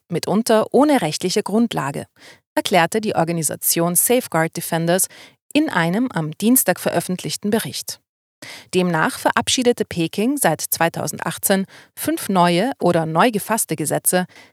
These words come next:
welche die Möglichkeiten zum Erlass von Ausreiseverboten auf insgesamt fünfzehn erweitert haben. Zwischen zweitausendsechzehn und zweitausendzwanzig sei die Zahl der Fälle,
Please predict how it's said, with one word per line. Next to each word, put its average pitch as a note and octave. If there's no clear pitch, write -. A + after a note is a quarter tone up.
welche C#4
die B3+
Möglichkeiten A3
zum C#3+
Erlass -
von E3+
Ausreiseverboten E3
auf C4+
insgesamt A3+
fünfzehn G3
erweitert D#3
haben. C#3+
Zwischen F3
zweitausendsechzehn F3
und E3+
zweitausendzwanzig D#3+
sei G#3+
die F#4
Zahl A#3
der E3
Fälle, E3+